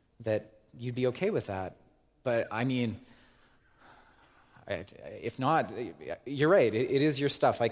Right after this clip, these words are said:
I can bring it back in. It's, I'm sorry, I'll go. And you stop me. You say, "No, no, it's," you have this, this verse again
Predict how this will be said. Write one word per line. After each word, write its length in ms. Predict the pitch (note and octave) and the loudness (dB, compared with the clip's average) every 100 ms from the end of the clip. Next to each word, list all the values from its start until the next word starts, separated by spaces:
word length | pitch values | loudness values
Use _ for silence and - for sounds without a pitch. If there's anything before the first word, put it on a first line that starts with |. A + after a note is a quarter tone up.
| - | 0
I 80 | C3 | -4
can 140 | D3 | 0
bring 140 | D#3 | 2
it 80 | C#3+ | 2
back 200 | A2 G2+ | 0 -2
in. 160 | G2 F2 | -4 -6
It's, 200 | - - - | -12 -20 -20
I'm 120 | - A2+ | -12 -8
sorry, 340 | A#2 F#2+ F2+ | -4 -2 -4
I'll 180 | F2 G#2+ | -4 -4
go. 140 | A#2 | 0
And 180 | B2+ D3 | 2 2
you 60 | C#3+ | 0
stop 400 | - C#3 G#2+ - | 0 2 2 -2
me. 80 | - - _ _ _ - - | -16 -20 _ _ _ -20 -20
You 60 | - | -4
say, 140 | D#3 | -2
"No, 200 | D3 F#3+ | 4 8
no, 60 | A#3+ | 10
it's," 320 | A#3+ G#3 - - - - - _ | 8 6 0 -8 -14 -20 -20 _
you 100 | B2 | -4
have 220 | G#2+ A#2 | 0 0
this, 260 | A2 G2+ - - _ _ _ - | 0 -4 -8 -14 _ _ _ -6
this 200 | A#2 - | -6 -8
verse 600 | B2 G#2+ F3 G3 - - - - | -6 6 8 8 6 0 -2 -2
again 520 | B2+ A2+ G2+ A#2+ | 2 2 0 -2